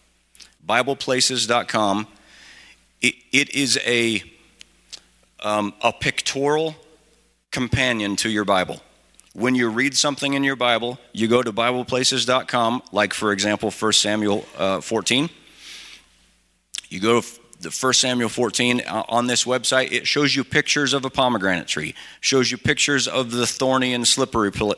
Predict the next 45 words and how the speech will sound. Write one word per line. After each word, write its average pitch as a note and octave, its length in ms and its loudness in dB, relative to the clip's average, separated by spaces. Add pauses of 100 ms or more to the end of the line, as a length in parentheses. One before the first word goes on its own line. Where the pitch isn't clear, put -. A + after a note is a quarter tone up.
place G#2 360 0
that G#2 180 -4
Jonathan G#2+ 480 0
and G#2 120 0
his G2 120 0
armor G#2+ 280 2
bearer F2 240 0
climbed E2+ 340 -4
up, D#2+ 220 -6
like, A2 340 -2
the B2 200 0
actual A#2+ 500 0
place. - 560 -2 (960)
And A#2+ 200 0
then B2+ 100 2
it A#2+ 140 -4
tells C3 320 0
you B2+ 260 0 (380)
the C#3 80 -2
perspective B2 840 0
that G#2 140 -4
Saul A#2 580 0
and G#2 160 -4
the G2+ 60 0
six A#2 240 2
hundred G#2+ 300 0
men G#2+ 260 2
would A2+ 160 4
have G#2 160 -4
had G#2+ 300 2
when G2+ 160 0
he F#2+ 80 0
saw G#2 300 2
the G2 160 0
enemy G2+ 260 2
melting G2+ 420 0
away, F#2+ 360 2
and F2+ 180 -2
it, - 160 -2
it G2+ 120 -2
was F#2 160 -2
about G2+ 320 0
four A#2+ 300 -2
miles G#2 460 0
away. E2 340 -2